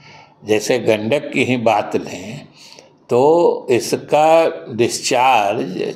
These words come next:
चार लाख चालीस हजार क्यूसेक तक गया था। आज वो घटते घटते, अभी जब हम आपसे बात कर रहे हैं,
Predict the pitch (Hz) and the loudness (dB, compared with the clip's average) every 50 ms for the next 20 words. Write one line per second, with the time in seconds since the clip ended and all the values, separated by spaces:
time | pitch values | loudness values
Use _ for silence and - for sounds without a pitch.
0 | - - - 143 117 127 143 147 151 147 139 143 147 - - - - 156 156 160 | -10 -6 -4 -2 0 2 2 0 0 0 0 0 0 0 -4 -4 -2 -2 0 0
1 | 170 160 - - 139 127 131 131 123 127 127 - 135 120 - - 123 - - - | -2 -2 -2 -2 2 2 4 2 2 0 -6 -6 -6 -6 -4 -4 -6 -6 -6 -8
2 | - 123 101 92 92 95 95 92 92 - - - - - _ _ _ _ _ - | -10 -10 -10 -8 -10 -8 -8 -8 -8 -10 -14 -20 -20 -20 _ _ _ _ _ -20
3 | - - - - - _ - 117 123 127 143 156 160 156 165 - - - - - | -20 -20 -20 -20 -20 _ -2 0 2 2 2 2 2 0 -4 -4 -6 -8 -6 -4
4 | 117 110 123 135 147 156 - - 110 117 - - - - 165 156 143 131 113 135 | 0 2 4 6 6 4 4 2 -4 -4 -4 -6 -8 -4 -2 -2 -2 0 -2 -2
5 | 131 - - - 143 - - - 135 120 135 185 185 170 170 151 131 135 135 135 | -2 -4 -4 -4 -4 -2 0 -2 0 2 0 0 2 2 0 0 2 2 2 2
6 | 131 113 - - - 131 120 - - - - 135 117 110 113 113 110 - - - | 2 2 0 0 0 0 0 -2 -6 -6 -6 -4 0 0 2 0 0 -2 -6 -2
7 | - 117 101 - 101 101 92 - 101 - - - 123 123 127 156 180 - | 0 0 0 0 -2 -6 -8 -8 -10 -12 -14 -12 -10 -10 -10 -10 -10 -12